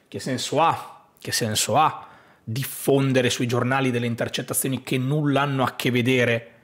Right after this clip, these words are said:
con quelle che sono le indagini in corso, soltanto perché ci sono,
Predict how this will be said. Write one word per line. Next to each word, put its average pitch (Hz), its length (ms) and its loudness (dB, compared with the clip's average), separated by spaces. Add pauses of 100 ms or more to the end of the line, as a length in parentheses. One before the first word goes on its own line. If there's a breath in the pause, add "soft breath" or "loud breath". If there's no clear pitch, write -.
(140)
con 123 240 0
quelle 143 300 4
che 127 140 -2
sono 139 240 0
le 127 100 2
indagini 120 420 0
in 113 120 0
corso, 120 640 -2 (380 soft breath)
soltanto 160 460 0
perché 127 340 -2
ci - 140 -2
sono, 180 540 4